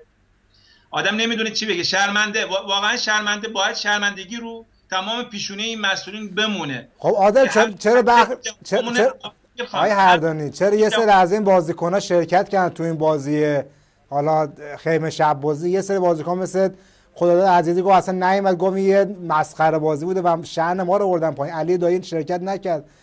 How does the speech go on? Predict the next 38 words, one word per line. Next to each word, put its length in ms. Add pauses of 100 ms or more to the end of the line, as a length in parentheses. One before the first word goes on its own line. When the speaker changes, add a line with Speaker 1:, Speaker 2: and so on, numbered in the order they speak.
(220)
Speaker 2:
چند 260
نفر 200
دیگه 100
هم 120
نیومد. 240
چرا 240
اون 140
یه 80
سری 200
بازیکن‌های 540
دیگه 200
اومدن؟ 420 (640)
Speaker 1:
آخه 180
امیر 260
خان، 200
ببینید، 360
ما 440
الان 420
نگاه 200
کنید، 260 (400)
ما 220
از 280
بازیکنی 680
یا 220
از 260
مربی 640
که 220
رک 220
و 100
راست 400
و 40
قاطعانه 600
بیسته 380
تو 160
روی 120
مسئولین 560
بدمون 420
میاد. 340